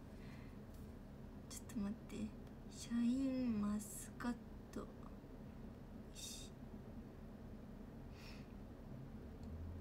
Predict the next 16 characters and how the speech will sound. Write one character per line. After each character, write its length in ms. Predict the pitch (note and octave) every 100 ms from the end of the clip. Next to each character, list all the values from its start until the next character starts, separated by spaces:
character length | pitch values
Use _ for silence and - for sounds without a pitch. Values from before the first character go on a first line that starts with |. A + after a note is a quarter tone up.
| - - - - -
シ 160 | -
ャ 140 | E4+ E4+
イ 360 | C#4 A3 G3+ G3
ン 40 |
は、 260 | A3+ C4+ - - -
シ 180 | - -
ャ 140 | D#4 D#4
イ 280 | B3+ G#3 F#3
ン 40 |
は、 400 | G3+ C4 A3+ - - - - - - -
シ 160 | -
ャ 140 | A#3+ A3+
イ 360 | F#3+ F3 E3 E3+
ン 40 |
は、 380 | G3 G3+ F3+ - - - -
あ、 120 | -